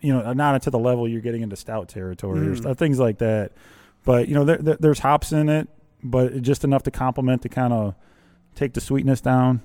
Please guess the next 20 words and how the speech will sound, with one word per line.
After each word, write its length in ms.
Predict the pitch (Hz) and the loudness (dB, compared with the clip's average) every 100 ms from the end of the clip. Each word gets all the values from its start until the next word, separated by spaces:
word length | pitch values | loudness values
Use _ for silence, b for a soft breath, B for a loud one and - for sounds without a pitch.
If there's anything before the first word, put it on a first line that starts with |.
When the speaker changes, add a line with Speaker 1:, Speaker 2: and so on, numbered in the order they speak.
| - | -8
Speaker 1:
uh, 120 | - 160 | -6 0
Speaker 2:
Mm. 80 | 165 | 4
Speaker 1:
you 60 | |
know, 100 | 139 | 4
a 80 | 127 | 2
little 160 | 131 131 | -2 -6
bit. 260 | 127 127 - b b b | -6 -8 -10 b b b
Um, 540 | - 104 101 95 90 98 - - | 0 2 2 0 -4 -8 -20 -8
so 120 | - | -4
I 60 | 120 | -2
think 180 | 156 | -4
we, 260 | 147 135 110 - _ _ _ _ _ - - | -4 -4 -6 -12 _ _ _ _ _ -20 -18
you, 300 | 135 123 113 92 | -8 -8 -8 -12
uh, 140 | 110 | -8
we 140 | 107 131 | -4 0
use 160 | 123 | 0
Amarillo 680 | 127 127 120 123 123 120 117 - b b b b _ | 2 2 2 4 4 2 -2 -10 b b b b _
and 160 | - 123 | -2 0
East 140 | 123 | 0
Kent 340 | - 127 123 | 0 0 0